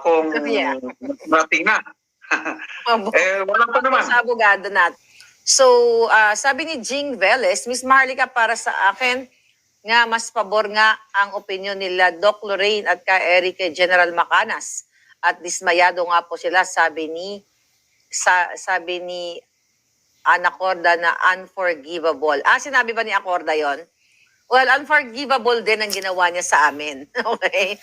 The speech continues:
Speaker 2: Patas lang tayo, mga palangga. So anyway, so wala pa pong, ah, wala po ba kayong nararamdaman na parang threat sa buhay ninyo after this, ah, ah, pangyayari po?
Speaker 1: Sa ngayon, salamat sa Diyos, ah, wala naman.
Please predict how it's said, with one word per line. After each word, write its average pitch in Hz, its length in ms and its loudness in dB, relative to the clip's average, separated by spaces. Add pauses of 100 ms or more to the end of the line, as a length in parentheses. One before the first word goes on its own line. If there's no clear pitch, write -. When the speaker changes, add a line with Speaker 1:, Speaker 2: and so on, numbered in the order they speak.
(160)
Speaker 2:
Patas 262 380 2
lang 262 180 -2
tayo, 226 440 0
mga 202 140 -4
palangga. 175 440 -2 (320)
So - 160 -2
anyway, 285 540 4
so 240 180 -2
wala 226 240 4
pa 220 120 -6
pong, 214 220 -8
ah, 175 440 4 (300)
wala 330 200 2
po 302 120 -12
ba 427 180 -6
kayong 339 320 -2
nararamdaman 226 920 0
na 233 240 2
parang 220 380 0
threat 214 360 -4
sa - 180 -8
buhay 190 380 -4
ninyo 160 380 -8 (500)
after 214 400 0
this, 196 400 -8
ah, 165 500 2 (720)
ah, 175 320 6
pangyayari 180 640 0
po? 180 160 -2 (1080)
Speaker 1:
Sa - 300 2
ngayon, 220 540 0
salamat 190 540 2
sa 185 140 0
Diyos, 185 380 0
ah, 139 580 4
wala 180 360 4
naman. 143 300 0